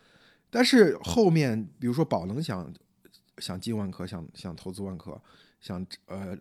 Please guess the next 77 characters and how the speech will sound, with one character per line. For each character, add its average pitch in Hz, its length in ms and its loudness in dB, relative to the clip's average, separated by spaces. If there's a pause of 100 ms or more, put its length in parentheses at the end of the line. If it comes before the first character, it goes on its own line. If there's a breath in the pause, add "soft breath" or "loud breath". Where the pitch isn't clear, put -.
把 - 120 -10
这 101 60 -8
个 101 40 -8
大 107 160 -4
股 104 120 -10
东 101 120 -10
的 98 80 -8
地 104 120 -6
位 98 100 -6
拿 76 120 -14
过 85 120 -14
来， 76 140 -16
华 - 180 -6
润 196 160 4
是 180 100 6
愿 220 160 4
意， 117 320 -4
呃， - 80 -20 (120)
交 117 160 -2
出 - 120 -6
来 - 160 -10
的， - 140 -16
因 113 60 -8
为 127 60 -4
华 - 200 -6
润 143 120 -2
觉 110 120 -6
得 123 60 -4
在 131 120 -4
万 127 140 -2
科 131 100 -6
身 131 140 -6
上 120 160 -6 (400 soft breath)
已 92 100 -12
经， 113 300 -8
也 104 280 -4
已 139 60 -2
经 113 140 -4
赚 143 160 -2
够 160 180 -2
了， - 140 -6
对 98 100 -10
吧？ 92 160 -12 (540 soft breath)
他 - 100 -6
也 131 60 0
不 135 80 -8
想 113 160 -4
付 - 100 -12
出 123 80 -2
太 120 160 -8
多 110 100 -6
的 110 80 -6
管 95 160 -8
理 110 60 -6
成 101 220 -10
本。 107 100 -10 (540)
那 160 100 0
这 185 140 2
个 151 80 2
时 139 60 2
候 127 80 4
引 110 180 0
起 - 100 -4
万 110 160 -4
科 110 120 -12
的 107 80 -8
极 110 200 -10
力 156 80 -2
反 - 240 -8
弹， - 200 -18
那 107 100 -10
万 107 160 -8
科 107 80 -8
就 107 60 -6
希 107 180 -10
望 101 120 -6
拉 101 160 -8